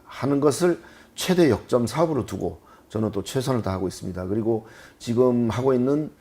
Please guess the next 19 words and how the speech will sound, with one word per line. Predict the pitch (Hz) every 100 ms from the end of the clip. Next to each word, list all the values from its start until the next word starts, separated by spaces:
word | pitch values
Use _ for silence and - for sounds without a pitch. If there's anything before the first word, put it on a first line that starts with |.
| - - -
도시경관이라든가 | 101 95 113 113 113 110 107 104 107 110 120 -
미관, | - 104 104 117 117 117 113 -
그리고, | 104 107 110 110 107 - - - _
어, | - 85 87 85 87 92
문화, | 113 120 78 - - -
관광, | 110 107 110 87 80 -
조금 | 113 127
전에 | 123
말씀드렸던 | 117 113 117 113 117 147 110
농업, | 139 139 95 - - - -
또 | - 143
자영업, | - 107 113 101 71 - - - - _
모두 | 104 135 160
다 | 160 143 147 - _
어느 | - 143 208
한 | 185 113 - 120 113 107
곳도 | 101 101 107 95
소홀함 | - - 156 160 139
없이 | 107 104 - 85